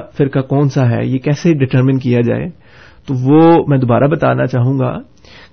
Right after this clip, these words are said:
کہ اخلاص کے ساتھ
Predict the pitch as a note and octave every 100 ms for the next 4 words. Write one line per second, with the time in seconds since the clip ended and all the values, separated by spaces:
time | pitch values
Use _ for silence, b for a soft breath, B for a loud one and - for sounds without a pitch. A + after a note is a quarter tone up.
0 | _ D3 D3 D3 D3+ C#3+ - - _ _
1 | _ _ _ _ _ - C#3 C#3+ D3 F#3
2 | - C#3 A#2+ -